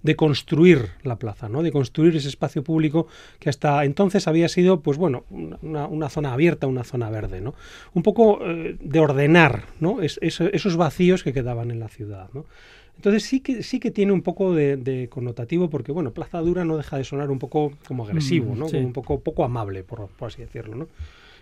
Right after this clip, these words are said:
Speaker 1: Y es a partir de entonces, además, donde en Barcelona precisamente se encargan plazas duras a, mm, fantásticos arquitectos, a España industrial, a, a, a Peña, sin ir más lejos, nuestro querido arquitecto de aquí, de Donosti,
Speaker 2: Peñaganchegui.
Speaker 1: Peñaganchegui, ¿no?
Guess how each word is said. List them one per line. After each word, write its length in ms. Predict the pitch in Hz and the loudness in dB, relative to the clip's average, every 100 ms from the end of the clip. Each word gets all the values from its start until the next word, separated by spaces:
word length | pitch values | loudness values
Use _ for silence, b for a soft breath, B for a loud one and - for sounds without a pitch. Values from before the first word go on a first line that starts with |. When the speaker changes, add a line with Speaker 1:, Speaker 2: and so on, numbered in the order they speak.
| B | B
Speaker 1:
Y 60 | |
es 60 | 180 | 0
a 80 | 220 | 2
partir 200 | 185 196 | 4 2
de 40 | |
entonces, 340 | 185 185 226 165 | 2 2 0 0
además, 300 | 127 170 147 | 0 -2 -2
donde 200 | 123 107 | -6 -8
en 80 | 107 | -10
Barcelona 320 | 104 143 180 | -6 -2 0
precisamente 440 | 175 160 175 180 | 0 -2 -2 -2
se 100 | - | -4
encargan 320 | 127 165 170 | -4 -4 -4
plazas 240 | 160 156 147 | -4 -4 -2
duras 280 | 180 165 - | -2 -2 -4
a, 220 | 147 127 - | -12 -12 -12
mm, 320 | 135 117 113 104 | -8 -6 -6 -8
fantásticos 580 | - 107 135 - 139 | -10 -8 -6 -4 -4
arquitectos, 600 | 131 117 123 151 - 233 - b b b b | -4 -4 -4 -4 -2 -6 -6 b b b b
a 40 | - | -20
España 360 | - 120 117 | -12 -8 -6
industrial, 580 | 117 113 - 135 131 127 | -4 -6 -6 -2 0 2
a, 280 | 120 117 123 120 117 117 | 0 -2 -4 -4 -4 -4
a, 200 | 135 127 | -4 -2
a 40 | |
Peña, 360 | - 170 170 220 - - | 4 4 4 0 -6 -8
sin 120 | 127 | -4
ir 80 | 127 | -2
más 180 | 123 120 | -2 -2
lejos, 380 | 156 - 226 | -2 -2 -6
nuestro 420 | 165 127 117 127 113 | -4 -4 -4 -6 -8
querido 260 | 120 123 | -6 -6
arquitecto 560 | 120 117 113 120 135 127 b b b b | -6 -8 -8 -8 -8 -8 b b b b
de 160 | 151 131 | -8 -6
aquí, 600 | 123 - 131 127 120 120 | -6 -6 -6 -6 -6 -6
de 180 | 117 123 | -4 -2
Donosti, 360 | 120 156 170 | 0 0 2
Speaker 2:
Peñaganchegui. 160 | 170 220 | 2 0
Speaker 1:
Peñaganchegui, 680 | 127 120 117 120 175 170 233 | -2 -6 -6 -4 -2 0 0
¿no? 180 | 180 | -2